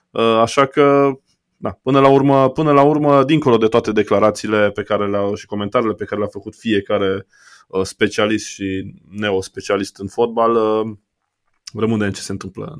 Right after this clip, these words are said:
în cele nouăzeci de minute. Și apropo de, de declarațiile specialiștilor în fotbal, să, um, trecem puțin la ceea ce a scris,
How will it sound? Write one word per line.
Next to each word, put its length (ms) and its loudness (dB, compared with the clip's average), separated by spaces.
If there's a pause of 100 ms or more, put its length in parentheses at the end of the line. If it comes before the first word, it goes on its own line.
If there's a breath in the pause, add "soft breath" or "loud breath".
în 80 -20
cele 200 -8
nouăzeci 400 -6
de 100 -10
minute. 420 -12 (200)
Și 120 -8
apropo 320 2
de, 460 6
de 100 0
declarațiile 520 0
specialiștilor 640 -2
în 80 -4
fotbal, 440 0
să, 220 -4 (420)
um, 520 -10 (300)
trecem 260 2
puțin 300 -2
la 100 4
ceea 240 2
ce 140 -2
a 180 4 (220)
scris, 600 -2